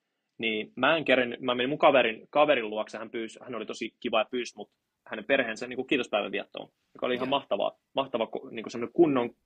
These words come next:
Speaker 1: kunnon amerikkalais-, niinku, kokemus. Mä en kerennyt ole viittä minuuttiakaan hänen vanhempia luona,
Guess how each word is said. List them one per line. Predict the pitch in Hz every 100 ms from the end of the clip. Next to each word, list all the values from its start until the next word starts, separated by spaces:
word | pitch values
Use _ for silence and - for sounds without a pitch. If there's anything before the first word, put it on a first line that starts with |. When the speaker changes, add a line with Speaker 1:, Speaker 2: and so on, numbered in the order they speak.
| -
Speaker 1:
kunnon | 165 139 123
amerikkalais-, | 120 117 110 - 101 101 - -
niinku, | 107 110
kokemus. | - 131 117 - - -
Mä | 139 160
en |
kerennyt | 156 147 127 120 127
ole | 120 117 110
viittä | 139 135 110
minuuttiakaan | 113 117 107 - - 104 - 104 -
hänen | 107 101
vanhempia | 104 104 101 101 104
luona, | 107 107 113